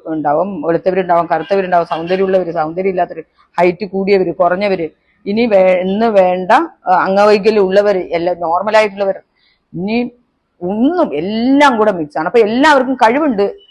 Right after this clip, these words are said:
ക-, താല്പര്യമുണ്ട്, അതിനനുസരിച്ച് കഴിവുണ്ടെങ്കിൽ ഏത് മേഖലയും തിരഞ്ഞെടുക്കാനുള്ള അവകാശം. അപ്പൊ അവര് പറഞ്ഞു, "എനിക്ക്, ഏ, പറയാനുള്ള അവകാശം ഇല്ലേ, ഏ, ഞാൻ എൻ-, അഭിപ്രായ സ്വാതന്ത്ര്യം ഇല്ലേ?" പറഞ്ഞു. അതേപോലെ തന്നെയാണ്,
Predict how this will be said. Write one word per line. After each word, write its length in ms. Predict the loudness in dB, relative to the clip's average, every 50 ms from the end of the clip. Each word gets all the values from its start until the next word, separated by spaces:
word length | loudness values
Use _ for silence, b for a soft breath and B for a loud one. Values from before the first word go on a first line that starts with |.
| _ -20 -4 -2 0
ക-, 100 | 0 2
താല്പര്യമുണ്ട്, 840 | 2 2 2 2 0 0 -2 -2 0 -2 -4 -2 -2 -2 -2 -4 -6 -10 _ -8
അതിനനുസരിച്ച് 500 | -6 -4 -4 -4 -4 -4 -6 -6 -6 -2
കഴിവുണ്ടെങ്കിൽ 680 | 0 2 2 2 2 0 0 0 -2 -2 -2 -4 -6 -8 -12 _ _ _ _ -6 -2 2
ഏത് 280 | 4 4 4 4 2
മേഖലയും 380 | 0 0 -2 0 0 -2 0 0
തിരഞ്ഞെടുക്കാനുള്ള 800 | -2 -2 -2 -4 -4 -4 -4 -4 -4 -4 -2 -2 -2 -2 -4 -8 _ _ -6
അവകാശം. 420 | -6 -2 0 2 0 2 0 -4
അപ്പൊ 360 | -6 -6 -10 _ _ _ 4
അവര് 180 | 6 6 6 4
പറഞ്ഞു, 280 | 4 4 4 4 0
"എനിക്ക്, 360 | -2 -2 -4 -6 -6 -4 -2 -2
ഏ, 120 | -2 -2 0 0 0 0 0 0
പറയാനുള്ള 360 | 2 2 2 2 2 2 2
അവകാശം 400 | 2 2 2 0 0 -2 -4 -6
ഇല്ലേ, 280 | -4 -2 -2 -2 -2 -4 _ _ _ _ _ _ 2
ഏ, 200 | 4 4 4 4
ഞാൻ 220 | 2 0 0 0
എൻ-, 200 | 0 -2 -6 -8 -8 -8
അഭിപ്രായ 440 | -8 -8 -8 -4 2 4 4 4 4
സ്വാതന്ത്ര്യം 520 | 4 4 4 4 4 4 2 2 0 0
ഇല്ലേ?" 200 | 0 2 2 2
പറഞ്ഞു. 200 | 2 0 -2 -6
അതേപോലെ 580 | -10 -10 -4 -2 0 4 6 6 6 6 4 2
തന്നെയാണ്, 420 | 2 2 2 2 2 2 0 -2